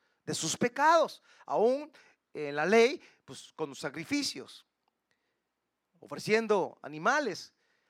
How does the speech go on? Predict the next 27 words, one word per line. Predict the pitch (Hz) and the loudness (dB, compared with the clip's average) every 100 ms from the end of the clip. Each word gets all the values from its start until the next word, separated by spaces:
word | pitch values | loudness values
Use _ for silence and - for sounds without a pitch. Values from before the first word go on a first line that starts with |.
| _ | _
Ahora | 156 165 202 247 | 4 8 8 6
sabemos | 277 196 190 226 | 2 -2 -4 -6
que | - | -8
estamos | 147 135 165 220 | -4 -4 -2 -4
en | 254 | -6
Cristo, | 202 185 - 208 | -8 -10 -10 -10
en | |
el | 127 | -8
nuevo | 147 226 | -4 -2
pacto. | 226 160 - 240 - - - | 4 2 2 -8 -8 -20 -10
Jesús | 156 175 196 - _ | -6 -2 -2 -4 _
ofreció | 160 156 139 160 | 2 4 2 2
un | 151 | 0
solo | - 151 208 240 | 2 4 6 4
sacrificio | 262 254 208 190 220 - - | 0 -6 -8 -6 -6 -6 -8
y | 147 | -8
es | 147 | -6
suficiente. | 123 123 - 269 269 131 - | -8 -8 -4 -4 -4 -8 -6
Ya | 143 147 | -2 -2
no | 151 156 | -2 -4
tengo | 156 147 147 | -4 -4 -6
que | 151 143 - - - | -6 -10 -12 -20 -12
estar | - 151 | -4 -2
ofreciendo | 139 147 160 151 | -2 -2 -2 -4
animalitos. | 139 139 185 247 156 | -2 -2 -2 -2 0
Pero, | - 285 277 302 294 - _ _ _ _ _ | 8 8 12 10 8 -4 _ _ _ _ _
pero | 247 269 208 214 | 6 10 12 10